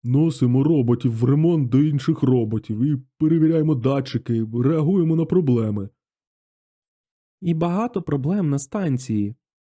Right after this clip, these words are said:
Speaker 1: За час мого перебування жодної не трапилося.
Speaker 2: Ганна дуже здивувалася, що її колега після трьох років життя тут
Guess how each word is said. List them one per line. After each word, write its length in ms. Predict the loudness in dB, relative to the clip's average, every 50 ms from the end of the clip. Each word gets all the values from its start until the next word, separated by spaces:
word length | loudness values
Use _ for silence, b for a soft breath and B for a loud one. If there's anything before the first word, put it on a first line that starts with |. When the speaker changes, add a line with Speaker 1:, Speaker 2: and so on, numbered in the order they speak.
| _ _ _ _ _ _ _ _ _ _ _ _ _ _ _ -6
Speaker 1:
За 240 | -2 0 2 2
час 320 | 2 0 0 0 0 0 0
мого 240 | 0 0 2 0 0
перебування 880 | 0 0 0 2 2 0 0 2 0 0 0 0 0 0 0 0 -2 -4 -10 _ _ _ _ -10
жодної 600 | -8 -6 -2 0 2 2 2 0 0 0 0 0
не 120 | 0 -2
трапилося. 800 | -2 -2 -2 -2 -2 -2 -4 -4 -4 -4 -6 -6 -8 -8 -8 -8 -10 _ _ _ _ _ _ _ _ _ _ _ _ _ _ _ _ _ _ _ _ -10
Speaker 2:
Ганна 400 | -6 -4 -2 -2 -2 -2 -2 -2
дуже 240 | -4 -4 -4 -4
здивувалася, 760 | -4 -4 -2 -2 -2 -2 -2 -2 -4 -4 -4 -6 -6 -8 -8 -10
що 180 | -8 -6 -4 -2
її 180 | -2 -2 -2
колега 540 | -2 -2 -2 -2 0 -2 -2 -4 -4 -6 -6
після 320 | -6 -8 -10 -6 -6 -6
трьох 300 | -4 -4 -4 -4 -4 -2
років 340 | -2 -2 -2 -2 -4 -6 -6
життя 460 | -4 -4 -6 -6 -4 -4 -4 -4 -4
тут 300 | -4 -6 -6 -8 -8 -10